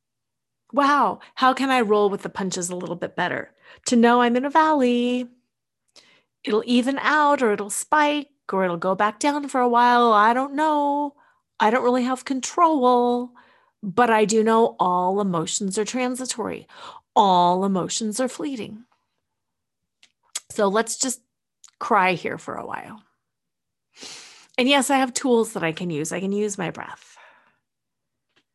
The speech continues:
I can call friends. I can read positive, inspiring quotes. I can laugh at cat videos online.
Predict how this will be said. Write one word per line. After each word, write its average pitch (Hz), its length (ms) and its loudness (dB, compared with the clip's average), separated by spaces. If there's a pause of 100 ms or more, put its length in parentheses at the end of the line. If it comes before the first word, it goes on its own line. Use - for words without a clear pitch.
(1080)
I 220 80 -4
can 202 160 -2
call 185 200 0
friends. - 480 -8
I - 60 -4
can 208 200 -4
read 202 440 -4 (140)
positive, 180 640 -2
inspiring 170 760 -4
quotes. - 680 -12 (800)
I 220 80 0
can 214 120 0
laugh 180 500 -2 (120)
at 202 160 -2
cat - 240 -4
videos 170 480 -2
online. 165 720 -8